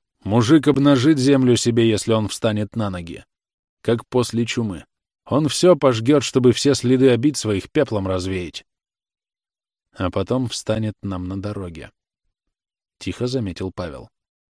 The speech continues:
«Наше дело не допустить этого. Наше дело, Павел, сдержать его.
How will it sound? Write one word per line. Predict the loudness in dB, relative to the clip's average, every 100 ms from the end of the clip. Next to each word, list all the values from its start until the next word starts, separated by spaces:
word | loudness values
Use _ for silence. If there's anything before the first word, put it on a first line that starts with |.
| _ _ _ _ _
«Наше | -2 0 2 2
дело | 4 4 6
не | 4
допустить | 4 4 0 2 -2 -2
этого. | -4 -8 -12 _ _ _
Наше | -4 -2 0 2
дело, | 4 4 4
Павел, | 4 4 4
сдержать | 4 2 4 2 2
его. | 0 -6 -8